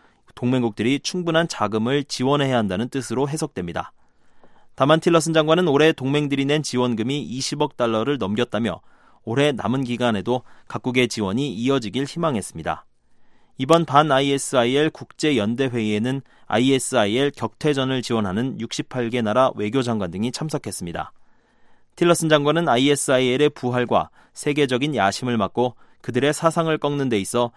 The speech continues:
반 아이에스아이엘 연대가 연합돼 있다고 말했습니다.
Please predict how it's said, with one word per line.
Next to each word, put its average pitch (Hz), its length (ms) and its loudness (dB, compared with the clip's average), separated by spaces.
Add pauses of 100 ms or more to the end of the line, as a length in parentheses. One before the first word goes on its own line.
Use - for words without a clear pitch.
(140)
반 123 300 0
아이에스아이엘 110 840 -2
연대가 95 520 -2
연합돼 110 480 -4
있다고 101 340 -4
말했습니다. 85 640 -6